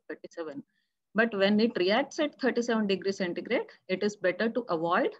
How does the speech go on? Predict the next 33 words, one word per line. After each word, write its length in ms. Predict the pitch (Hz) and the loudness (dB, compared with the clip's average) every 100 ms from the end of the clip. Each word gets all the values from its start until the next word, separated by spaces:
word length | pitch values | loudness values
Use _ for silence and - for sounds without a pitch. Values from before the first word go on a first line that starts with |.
| _ - | _ 0
A 160 | 185 | 2
one 220 | 202 226 | 4 4
unit 360 | 202 185 190 196 | 4 2 0 -2
transfusion 540 | 170 160 160 160 190 247 | 0 0 0 -2 0 0
for 140 | 214 | -2
such 320 | - 196 190 | -4 -4 -4
individuals. 680 | 165 143 147 135 143 143 - _ _ _ _ _ - | -6 -6 -8 -12 -14 -10 -12 _ _ _ _ _ 0
They 120 | 226 | 4
also 380 | 226 214 233 339 | 4 4 2 0
differ 320 | 269 254 277 | 0 2 0
both 380 | 247 196 233 - | 0 0 0 0
quantitatively 800 | 196 180 214 220 233 247 254 285 | -4 -2 0 2 2 2 2 0
and 180 | 226 196 | 0 0
qualitatively. 880 | 175 180 202 220 214 165 151 208 - _ _ _ _ | 0 0 0 -2 -2 -6 -6 -10 -12 _ _ _ _
That 200 | 226 220 | -2 2
is, 160 | 269 277 | 2 0
the 160 | 214 - | -4 0
A 140 | 220 233 | 2 2
two 160 | 277 | 0
phenotype 560 | 277 262 247 240 240 247 | 2 4 4 4 2 2
has 300 | 226 208 202 | 0 0 0
a 40 | |
less 300 | 175 190 226 | 2 2 2
number 280 | 247 226 226 | 4 6 6
of, 140 | 226 226 _ _ _ | 4 0 _ _ _
uh, 240 | 185 185 185 185 | -4 -2 -2 0
antigen 460 | 190 196 214 220 220 | 2 2 4 4 4
sites, 460 | 220 220 226 - - - | 4 4 0 -6 -18 -6
less 280 | 175 214 247 | 0 0 2
amount 340 | 233 226 233 | 4 4 4
of 140 | 226 - | 0 -2
transferase 560 | 180 190 196 214 214 202 | -2 -2 -4 -2 0 2
enzymes, 520 | 202 196 202 220 | 2 2 0 0